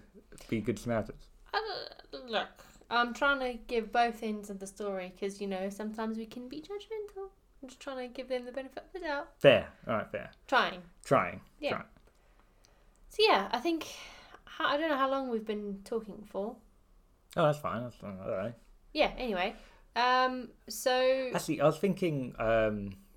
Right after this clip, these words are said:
Speaker 2: Yeah.
Speaker 1: yeah, right. I was thinking the other day, 'cause we, uh, we met with my, my parents, and we were kinda talking about kinda, like, neighbour stories and, and stories from, like, uh, when I was younger as well. And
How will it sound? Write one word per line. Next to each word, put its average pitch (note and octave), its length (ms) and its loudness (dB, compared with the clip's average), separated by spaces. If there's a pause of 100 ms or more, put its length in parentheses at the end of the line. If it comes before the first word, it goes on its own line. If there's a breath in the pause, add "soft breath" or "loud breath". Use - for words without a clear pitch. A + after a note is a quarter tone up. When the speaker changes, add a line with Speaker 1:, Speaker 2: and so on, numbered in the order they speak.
(580)
Speaker 2:
Yeah. F#3 300 -8 (140)
Speaker 1:
yeah, A#2 120 -8 (160)
right. - 120 -14 (220)
I C#3+ 60 8
was C#3+ 80 6
thinking D#3+ 580 -2
the C3+ 100 4
other G#2+ 120 0
day, G#2+ 380 2 (180)
'cause A2+ 160 0
we, B2 180 4
uh, A2 340 8
we A#2 180 2
met A2+ 200 0
with - 160 -8
my, F2+ 300 -4 (180)
my G#2+ 160 2
parents, F#2 500 -2
and G#2+ 80 -2
we G#2+ 80 4
were G2+ 60 4
kinda F#2+ 260 -6
talking G2+ 380 -4
about F2+ 380 -2 (240)
kinda, G2+ 180 -2
like, F#2 140 -2
neighbour G2 300 4
stories F2+ 480 -2
and, F2+ 260 -8
and F#2+ 240 -8
stories G2 420 -4
from, - 180 -10
like, - 300 -8 (640 soft breath)
uh, F#2+ 360 4 (360)
when A2 180 -4
I F#2+ 60 -2
was F2+ 160 -8
younger G2 300 0
as F2 120 -6
well. G#2 300 -2 (800)
And A2+ 460 2